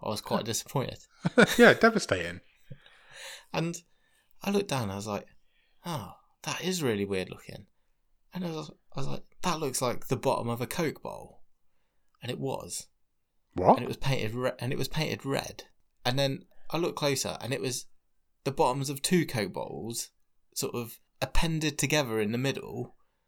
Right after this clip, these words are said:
Speaker 1: by electrical tape.
Speaker 2: What is going
Speaker 1: And
Speaker 2: on?
Speaker 1: <laughs> Oh, and the top half had been painted red and the bottom half had been painted black. And I'm like, "What is this?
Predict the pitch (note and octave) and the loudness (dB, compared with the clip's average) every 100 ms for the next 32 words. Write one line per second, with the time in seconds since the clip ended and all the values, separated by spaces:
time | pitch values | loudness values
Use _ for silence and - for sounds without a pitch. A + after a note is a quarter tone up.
0 | _ _ _ _ C3 B2+ C3+ C#3+ - - | _ _ _ _ -2 0 0 0 -2 -8
1 | G#2+ - - - - - - - _ _ | -8 -10 -10 -10 -12 -12 -16 -16 _ _
2 | _ _ _ _ _ - D#3+ G#3 - - | _ _ _ _ _ -2 -2 -2 -4 0
3 | G#2+ C3 B3+ A2+ - - - C#3 - - | 2 6 4 2 -4 -14 -2 -2 -2 -14
4 | - - - - - - - - - - | -18 -20 -20 -20 -18 -12 0 2 4 4
5 | - - - - C#3+ D3+ - D3+ - F#3 | 4 2 -2 -2 -2 0 0 0 2 2
6 | F#3 F3+ D#3+ D#3 D3+ C#3+ D3+ C#3 B2 C3 | 2 0 0 -4 -4 -4 -2 -2 -2 -4
7 | - F#2 - - _ _ _ _ _ _ | -6 -10 -14 -20 _ _ _ _ _ _
8 | - B2 A#2+ C3 B2 B2+ A#2 B2+ A2+ G#2+ | -12 -8 -2 -2 -2 -2 -4 -6 -8 -6
9 | A2 - A2+ A#2+ A2 - - _ _ _ | -6 -8 -8 -8 -8 -12 -20 _ _ _
10 | _ _ _ _ _ _ - D#3 E3 D#3 | _ _ _ _ _ _ -10 -4 -2 0
11 | C3+ - - - - G3+ A2 - - - | 0 -2 -6 -4 -2 2 2 0 -6 -10